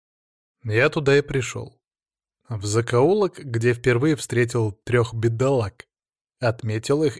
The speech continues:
и забрал общак. И где, собственно, началась вся канитель. И никого там не было. Я даже подождал некоторое время.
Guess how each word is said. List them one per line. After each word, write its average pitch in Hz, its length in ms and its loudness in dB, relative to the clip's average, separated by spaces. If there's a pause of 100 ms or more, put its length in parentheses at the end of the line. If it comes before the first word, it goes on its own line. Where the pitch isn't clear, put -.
и 131 60 -2
забрал 113 420 0
общак. - 360 -8 (1000)
И 139 100 0
где, 151 220 4
собственно, 196 460 0
началась 117 500 0
вся - 220 -10
канитель. - 680 -12 (1000)
И 220 160 0
никого 165 560 2
там 139 320 -2
не 113 120 0
было. 117 340 -2 (340)
Я 139 200 2
даже 143 200 2
подождал 147 500 -2
некоторое 113 500 -4
время. 92 340 -6